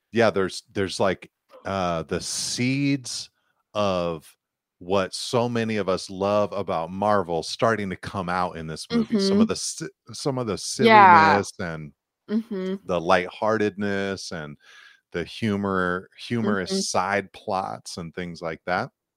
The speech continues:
Speaker 1: <clears throat> So I'm seeing that, but you're, and you're so right about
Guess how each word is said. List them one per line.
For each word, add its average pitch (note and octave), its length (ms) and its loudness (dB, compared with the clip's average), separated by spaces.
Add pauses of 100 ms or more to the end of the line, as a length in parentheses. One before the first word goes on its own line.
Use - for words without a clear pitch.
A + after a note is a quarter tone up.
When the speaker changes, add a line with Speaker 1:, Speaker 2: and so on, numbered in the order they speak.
Speaker 1:
<clears throat> - 60 -10 (800)
So F#2 380 -4
I'm E2+ 200 -10
seeing D3 440 -4
that, F#2 340 -2 (960)
but A#2 120 -4
you're, A#2 240 -2
and A#2+ 240 -4
you're A2 160 0
so D3+ 380 -4
right G#2 600 -4
about E2+ 640 -4